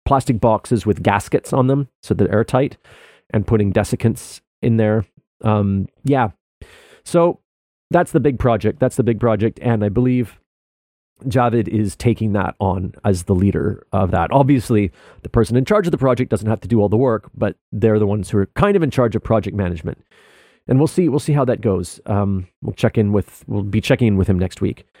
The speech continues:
Uh, we are moving ahead on editing trailers for past Y T G shows. That's actually one of the projects as well. So the, the new intern Esteban has a video editing background, and he's gonna start working on that. We'll also start working on mini documentaries to help bolster sort of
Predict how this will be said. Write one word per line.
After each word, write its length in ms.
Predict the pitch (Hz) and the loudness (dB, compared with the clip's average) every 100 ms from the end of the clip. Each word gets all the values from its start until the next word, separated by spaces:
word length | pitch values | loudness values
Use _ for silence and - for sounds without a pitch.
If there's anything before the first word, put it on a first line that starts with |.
| _ _ _ _ 139 | _ _ _ _ 0
Uh, 220 | 135 135 | 2 2
we 360 | 120 147 196 - | 2 0 0 0
are 520 | 143 143 139 135 117 _ _ _ _ _ 123 | 0 0 0 -2 -4 _ _ _ _ _ -2
moving 320 | 131 175 170 | 0 2 0
ahead 340 | 123 151 180 - | 2 0 -2 -2
on 200 | 123 123 | -2 0
editing 360 | 123 117 117 113 | 0 0 0 -2
trailers 520 | - - 117 117 170 | -6 0 0 2 -2
for 140 | - 117 | -4 -6
past 320 | 110 107 - | 0 -2 2
Y 140 | 104 | 0
T 160 | 98 104 | 0 -2
G 160 | 101 92 | -2 -4
shows. 500 | - 101 110 202 - | 0 2 2 -2 -2
That's 160 | 117 107 | -2 0
actually 320 | 110 - 110 | -4 0 0
one 120 | 104 | 2
of 60 | 101 | 0
the 60 | |
projects 480 | - 110 107 - - | 0 0 0 -2 -4
as 140 | - 95 | -4 0
well. 220 | 107 156 | 2 0
So 160 | - | 0
the, 120 | 104 104 | 0 0
the 200 | 101 101 | 0 0
new 220 | 117 117 | 2 0
intern 320 | 110 95 104 | -2 0 0
Esteban 500 | 117 - 107 104 185 | -2 0 0 2 0
has 180 | 160 98 | 0 0
a 200 | 92 90 | 0 0
video 220 | 101 107 | 0 0
editing 300 | 101 101 101 | 2 0 0
background, 480 | 104 104 - 127 175 - _ - _ | 0 -2 0 0 -2 -6 _ -20 _
and 80 | - | -2
he's 100 | 107 | 0
gonna 140 | 120 | 0
start 260 | 107 117 - | 0 0 2
working 220 | 113 117 | 0 2
on 80 | 104 | 2
that. 200 | 139 - | 0 0
We'll 220 | 120 95 | 0 2
also 280 | 127 143 143 | 0 0 -2
start 240 | - 131 | 0 0
working 260 | 113 113 113 | 0 0 0
on 140 | 101 | 0
mini 160 | 107 107 | 2 0
documentaries 720 | 101 98 104 110 127 147 151 - - | 0 -2 0 -2 0 -2 -2 -12 -12
to 80 | - | -2
help 180 | 110 - | 0 0
bolster 640 | 101 113 113 - 104 98 - | 0 -2 0 0 0 0 -4
sort 180 | - 107 | -4 0
of 140 | 98 | 0